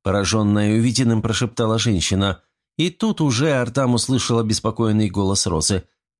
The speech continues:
«Артам, что случилось? Ты пропал!» «Роза, времени нет, активируй негатор немедленно!»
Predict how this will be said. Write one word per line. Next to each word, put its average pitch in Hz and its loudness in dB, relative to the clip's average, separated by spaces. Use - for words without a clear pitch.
«Артам, 185 0
что - -2
случилось? 185 2
Ты 180 0
пропал!» 185 0
«Роза, 98 -2
времени 110 2
нет, 113 2
активируй 110 0
негатор 107 0
немедленно!» 104 2